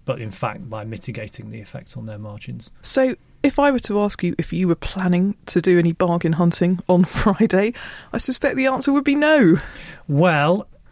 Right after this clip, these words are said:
Speaker 1: not quite. I will probably have a snoop
Speaker 2: Ooh.
Speaker 1: around. So in, in clothing, I think you can actually get, there are some good deals on there, or there, you know, there are deals available for, for shops that you're interested in. So, for instance, Superdry is offering to, twenty percent off everything in store. That seems like a reasonable deal to me if you like their stuff.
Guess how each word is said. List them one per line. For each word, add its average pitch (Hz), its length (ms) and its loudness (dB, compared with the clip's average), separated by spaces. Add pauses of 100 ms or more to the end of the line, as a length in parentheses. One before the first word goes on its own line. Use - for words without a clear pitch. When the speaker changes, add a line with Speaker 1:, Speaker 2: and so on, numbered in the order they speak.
(160)
Speaker 1:
not 170 280 2
quite. 156 420 0
I 147 100 0
will 147 100 2
probably 180 280 2
have 196 120 2
a 233 40 2
snoop 349 400 2
Speaker 2:
Ooh. - 20 2
Speaker 1:
around. 110 380 0 (260)
So 160 440 0 (240)
in, 180 200 4
in 247 220 4
clothing, 214 500 2
I 110 120 -8
think 151 320 0
you 165 200 -2
can 185 360 2
actually 151 420 -2
get, 160 320 0
there 147 220 -2
are 165 100 0
some 147 220 -4
good 147 180 -4
deals 175 400 -6
on 120 160 -10
there, 113 180 -14
or 117 160 -10
there, 123 140 -8
you 151 100 -6
know, 107 140 -6
there 117 160 -2
are 123 160 2
deals 139 320 2
available 117 400 -2
for, 117 220 -6
for - 260 -12
shops - 340 -8
that 135 60 -10
you're 131 140 -4
interested 123 420 -6
in. 117 140 -14
So, 127 180 -6
for 143 160 -2
instance, 135 400 0
Superdry 117 480 -4
is 98 80 -12
offering 113 360 -12
to, - 160 -14
twenty - 340 -10
percent 117 320 -10
off 120 100 -12
everything 117 360 -12
in 117 100 -12
store. - 380 -8
That - 180 -18
seems 110 280 -16
like 117 200 -14
a 117 40 -8
reasonable 117 380 -10
deal 123 220 -12
to - 140 -10
me 147 140 -4
if 139 140 -12
you 113 80 -10
like 120 220 -12
their 120 120 -10
stuff. - 400 -10